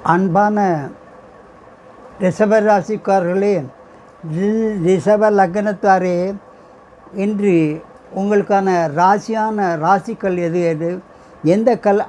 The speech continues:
அணியக்கூடாதது என்பதையும் சுருக்கமாக சொல்கிறேன், கேளுங்கள். பொதுவாக ரிஷபம் என்றாலே சுக்கிரனின் சொந்த வீடு.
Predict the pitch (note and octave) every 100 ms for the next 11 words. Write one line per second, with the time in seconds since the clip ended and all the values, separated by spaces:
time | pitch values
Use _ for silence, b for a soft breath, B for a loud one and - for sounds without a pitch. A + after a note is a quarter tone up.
0 | - D#3+ G#3+ A#3+ G3 - A3 A3 G#3+ G#3
1 | F3 F#3 F3+ D#3+ E3+ G3 A3 A3+ - -
2 | - F#3 E3+ F#3+ E3 E3 F3 D#3 F3 D3+
3 | E3+ E3+ D#3+ E3 D#3+ D3 C#3+ C#3+ B B
4 | - - F3 F#3+ G3+ G#3+ F#3+ G3 D#3+ D#3
5 | - - - - - F#3 E3 F#3+ A#3+ A3
6 | A#3 G#3 G3 G3 G3 G3 F3 E3+ - -
7 | G#3+ A#3 G3+ G3 F#3 - F3+ G3+ G3+ D#3
8 | C#3